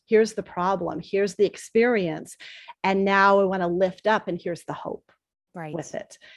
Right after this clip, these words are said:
Speaker 1: And so
Speaker 2: Right.
Speaker 1: I always want to, you know, that's how I want, it's like, "Oh, I wanna hear the story. Like, did you actually go through it? Or you're just intellectually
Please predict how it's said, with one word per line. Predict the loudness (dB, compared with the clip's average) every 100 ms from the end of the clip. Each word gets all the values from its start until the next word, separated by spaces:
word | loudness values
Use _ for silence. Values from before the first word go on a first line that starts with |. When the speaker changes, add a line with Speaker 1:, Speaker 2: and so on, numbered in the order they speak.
| -16 -8
Speaker 1:
And | -8
so | -4
Speaker 2:
Right. | 0
Speaker 1:
I | 2
always | 4 4 2
want | -6 -6 -6
to, | -4
you | -4
know, | -2
that's | 2 2 2
how | 0
I | 2 2
want, | 2 -2
it's | -6
like, | -10 -6
"Oh, | -2
I | 0
wanna | 0 -2
hear | 0 0
the | -2
story. | -4 -2 -2 -2
Like, | -4
did | -6 -6
you | -6
actually | -8 -8 -6
go | -2 -4
through | -2 2 2
it? | 2
Or | 0
you're | -2 -4
just | -6 -8 -6
intellectually | -6 -4 -2 0 0 -6 -4 -4 -4